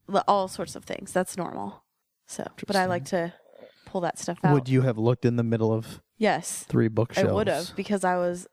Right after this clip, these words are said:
Speaker 1: I loved finding it. Because first of all, it's the good stuff. So I would
Speaker 2: Right.
Speaker 1: find it and say, "Hey, I like this. I, I don't like that," and keep it.
Speaker 2: So you would keep stuff.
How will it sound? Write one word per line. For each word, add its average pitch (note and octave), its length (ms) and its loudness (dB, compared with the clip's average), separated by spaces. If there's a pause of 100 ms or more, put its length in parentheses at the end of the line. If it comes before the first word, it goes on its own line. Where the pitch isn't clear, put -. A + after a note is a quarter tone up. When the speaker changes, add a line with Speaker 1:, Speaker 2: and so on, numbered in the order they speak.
(160)
Speaker 1:
I F3+ 160 2
loved F3+ 420 0
finding E3 360 -2
it. D#3+ 120 -8 (260)
Because A#3+ 340 2
first - 300 -2
of F#3 100 -2
all, F3 240 2 (180)
it's - 200 -2
the G3 120 0
good G3 240 0
stuff. - 480 -6 (300)
So F#3 440 2
I - 200 4
would F#3+ 160 -2
Speaker 2:
Right. F#3 80 -8
Speaker 1:
find C4 360 2
it F#3 260 0 (240)
and G3+ 140 -2
say, F3+ 200 2
"Hey, B3+ 320 2
I F#3+ 160 -2
like F#3+ 260 -2
this. F3+ 300 0
I, F3 320 0
I F3+ 120 -2
don't F3+ 160 -4
like E3+ 180 -4
that," G#3+ 340 2
and F3+ 300 -6
keep - 240 -8
it. - 140 -8 (560)
Speaker 2:
So - 200 -2
you A2+ 80 0
would - 100 -10
keep - 200 -12
stuff. - 260 -18